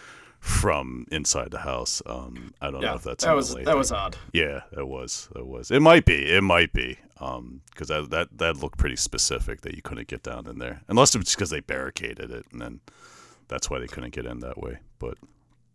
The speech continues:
Speaker 1: uh, but yeah, uh, so that pretty much wraps up, uh, Act One. Was there anything else that we missed? I think we got everything.
Speaker 2: Yeah, we, the, I mean,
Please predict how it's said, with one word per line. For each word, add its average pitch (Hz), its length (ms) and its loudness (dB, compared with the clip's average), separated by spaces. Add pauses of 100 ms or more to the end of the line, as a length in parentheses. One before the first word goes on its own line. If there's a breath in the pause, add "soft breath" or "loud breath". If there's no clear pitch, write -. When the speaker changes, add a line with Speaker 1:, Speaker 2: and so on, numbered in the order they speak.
(1040 loud breath)
Speaker 1:
uh, 69 340 0
but 113 160 6
yeah, 151 260 12
uh, 113 580 12
so 113 140 4
that 190 160 6
pretty 196 200 6
much 113 220 6
wraps 82 380 2
up, 78 180 0 (220)
uh, 73 480 0
Act 78 320 -2
One. 78 500 0
Was 76 140 0
there 90 100 4
anything 82 380 2
else 80 280 2
that 80 160 2
we 80 140 -4
missed? 80 400 -4
I - 40 -6
think - 200 -8
we 64 100 -10
got 62 220 -10
everything. 64 600 -12 (420 soft breath)
Speaker 2:
Yeah, 175 480 6
we, 180 280 2
the, 269 380 2
I - 60 0
mean, 220 260 -2